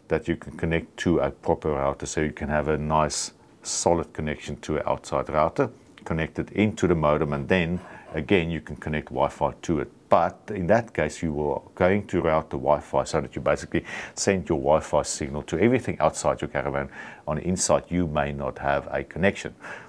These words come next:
Now, there is a solution to that, which is another product that I will discuss in subsequent videos that Pointing has released. That's, um,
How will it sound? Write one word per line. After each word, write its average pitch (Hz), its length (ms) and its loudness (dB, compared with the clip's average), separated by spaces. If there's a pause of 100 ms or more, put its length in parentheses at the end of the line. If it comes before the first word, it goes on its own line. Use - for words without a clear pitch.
(120)
Now, 82 120 6
there 98 120 8
is 120 120 4
a 123 60 -4
solution 92 420 -2
to 82 80 -2
that, 82 180 2
which 71 140 -10
is 73 100 -4
another 90 220 4
product 73 380 -2
that 73 120 -4
I 64 80 0
will 71 220 -2
discuss 69 500 -4
in 65 160 -6
subsequent - 540 -4
videos 69 440 -4
that - 280 -6
Pointing 69 360 -4
has 69 240 -6
released. 76 400 -4
That's, - 300 -6
um, 71 200 -2